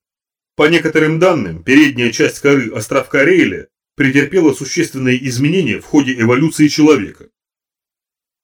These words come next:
По крайней мере, одна теория предполагает, что в то время как человекообразные обезьяны и взрослые люди наделены разумом, человеческие младенцы его лишены.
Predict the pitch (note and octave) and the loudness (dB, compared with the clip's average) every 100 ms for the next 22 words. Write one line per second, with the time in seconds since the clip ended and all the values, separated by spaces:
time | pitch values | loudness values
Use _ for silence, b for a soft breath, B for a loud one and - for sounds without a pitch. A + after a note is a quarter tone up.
0 | _ _ _ _ _ _ - B2+ G3 F#3+ | _ _ _ _ _ _ -2 0 2 2
1 | F#3+ F#3+ F#3 F#3+ F#3+ E3 - C3+ B2+ G2+ | 4 4 4 4 4 0 4 4 6 4
2 | A#2+ A#2 C#3+ D3 F#3 F3+ G2 - _ _ | 0 -2 0 0 2 2 0 -4 _ _
3 | - - C3+ - D#3 D#3 A#2+ G2 A2 - | -12 -4 -2 2 4 4 4 0 -2 0
4 | B2+ B2+ C3 C3+ D3+ C#3+ A2 A#2+ A#2+ B2+ | 2 2 2 2 4 2 2 0 0 2
5 | C3+ C#3 A#2 F#2 G2 B2+ B2+ C3+ - B2 | 2 2 0 0 -4 -4 0 0 0 0
6 | C3 C#3 A2 A2 A#2+ D3 F#3 G#3+ C3 G2+ | 0 0 0 0 2 2 4 4 4 0
7 | G2+ D#2+ D2 _ _ _ _ _ _ - | -6 -14 -18 _ _ _ _ _ _ 2
8 | D3+ D3+ C#3 - - C#3 C#3 D#3+ G#3+ - | 4 4 4 0 -2 2 2 4 2 0
9 | A#2 A2 D#3 F3+ - D#3+ F2+ | 0 2 4 2 0 0 -2